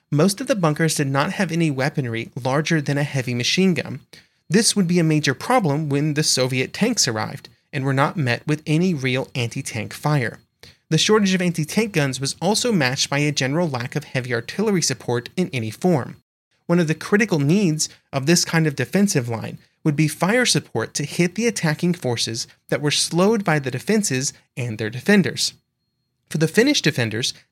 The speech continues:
this artillery often did not materialize due to the lack of guns and ammunition. When the war started, the larger artillery pieces in the Finnish army had only an estimated nineteen days' worth of ammunition,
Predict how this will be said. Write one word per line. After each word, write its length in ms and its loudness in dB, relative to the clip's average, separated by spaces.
this 180 4
artillery 560 2
often 320 -4
did 140 0
not 180 -2
materialize 800 -2
due 160 4
to 100 2
the 80 2
lack 260 0
of 120 -4
guns 260 -2
and 140 -2
ammunition. 640 0
When 120 4
the 80 6
war 160 4
started, 480 2
the 140 2
larger 460 2
artillery 500 0
pieces 440 2
in 140 0
the 80 2
Finnish 460 0
army 340 -2
had 180 0
only 320 2
an 140 0
estimated 520 0
nineteen 680 2
days' 460 0
worth 240 -2
of 100 -2
ammunition, 680 0